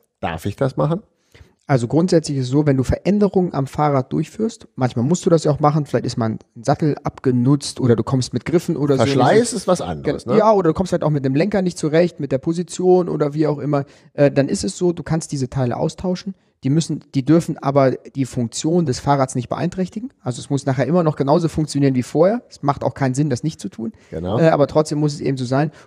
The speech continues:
Speaker 2: Und die Teile müssen gleich oder höherwertiger sein.
Speaker 1: Ja.
Speaker 2: Wenn du sie dran lässt, ähm, und wenn du sie zurückgibst, auch gleich oder höherwertig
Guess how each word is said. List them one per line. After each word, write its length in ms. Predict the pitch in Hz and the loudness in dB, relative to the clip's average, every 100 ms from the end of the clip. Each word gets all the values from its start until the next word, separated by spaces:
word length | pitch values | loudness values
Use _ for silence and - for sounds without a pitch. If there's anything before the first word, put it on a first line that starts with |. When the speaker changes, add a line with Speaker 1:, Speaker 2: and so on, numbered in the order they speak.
| - | -4
Speaker 2:
Und 180 | 165 | -4
die 40 | 165 | -2
Teile 320 | - 170 185 | 0 2 2
müssen 300 | 170 156 143 | 0 -2 -4
gleich 340 | 131 143 185 | -2 0 -2
oder 220 | 151 156 135 | 0 2 4
höherwertiger 580 | 165 143 120 110 104 | 4 4 0 -2 -4
sein. 280 | 101 101 98 | -6 -8 -10
Speaker 1:
Ja. 280 | 101 98 80 - _ _ _ - | -4 -2 -4 -8 _ _ _ -2
Speaker 2:
Wenn 160 | 147 | 0
du 80 | 165 | 0
sie 160 | 143 131 | -2 -2
dran 300 | 127 131 175 | -2 0 2
lässt, 340 | 214 254 - _ _ _ | 0 -2 -6 _ _ _
ähm, 320 | - 175 180 - _ _ _ | 0 2 2 -2 _ _ _
und 200 | - 190 | -2 0
wenn 100 | 180 | 2
du 80 | 165 | 0
sie 160 | 151 156 | 0 -2
zurückgibst, 760 | - 131 196 214 254 - - _ _ _ _ _ _ _ | -4 -2 0 0 -4 -6 -18 _ _ _ _ _ _ _
auch 440 | 135 180 247 - - | 2 4 2 -2 -2
gleich 420 | 147 151 190 - | 2 2 0 -2
oder 220 | 151 127 | 0 2
höherwertig 640 | 143 190 190 196 208 202 | 4 4 2 0 -2 -6